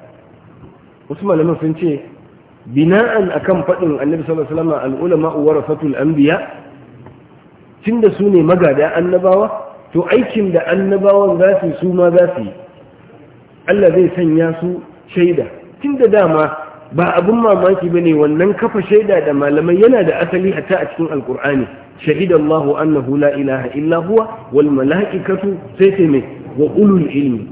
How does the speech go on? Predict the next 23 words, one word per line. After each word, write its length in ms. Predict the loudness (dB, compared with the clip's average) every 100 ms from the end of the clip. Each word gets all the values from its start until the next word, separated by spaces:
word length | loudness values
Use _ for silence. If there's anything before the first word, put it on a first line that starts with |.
| -10
qa'iman 440 | -6 -4 -2 -2
bil 140 | -2 -6
qist." 200 | -10 -12 -14 -18 -18 -20 -20 -16 -14 -14 -18 -8
To 80 | -4
Allah 180 | 0 -2
ta 120 | -2
mu 120 | -4 -2
dace, 320 | -2 -2 -8 -10 -18 -18 -12 -6
Allah 440 | -2 -2 -2 -6
ya 20 | -8
tabbatar 320 | -4 -4 -4
da 80 | -2
mu 140 | -2 -4
a 60 |
tafarki 400 | -6 -6 -6 -6 -6
madaidaici, 540 | -4 -4 -6 -8 -10 -10 -20 -20 -20 -20 -10
Allah 180 | -6 -4 -4
kuma 580 | -2 0 0 -4 -8 -14
ya 100 | -14 -10
shiryar 340 | -6 -2 -2 -2
da 80 | -2
mu, 320 | 0 0 -2 -8 -20 -20 -20 -20 -20 -20 -6
ya 220 | -2 0